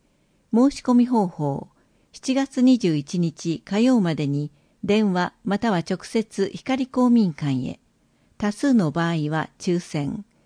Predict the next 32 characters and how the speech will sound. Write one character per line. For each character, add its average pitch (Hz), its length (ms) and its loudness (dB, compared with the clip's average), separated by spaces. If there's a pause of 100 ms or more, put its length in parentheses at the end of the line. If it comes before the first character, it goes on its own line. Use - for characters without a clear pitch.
(320)
定 254 140 4
員 262 220 4
に 247 120 6
満 233 160 2
た 170 100 2
な 247 140 2
い 175 100 0
場 156 180 -2
合 151 220 -2
は 147 180 -4 (240)
七 - 260 -4
月 269 320 0
二 247 180 4
十 156 180 0
二 160 140 0
日 180 480 -4 (180)
水 262 380 0
曜 254 240 0
以 240 160 -6
降 - 520 -4
先 214 300 -2
着 156 300 -4
順。 135 400 -8 (1200)
問 247 200 2
い 240 80 2
合 214 80 0
わ 202 160 -2
せ、 - 380 -4
光 254 380 -2
公 240 280 2
民 226 260 4
館。 139 380 -4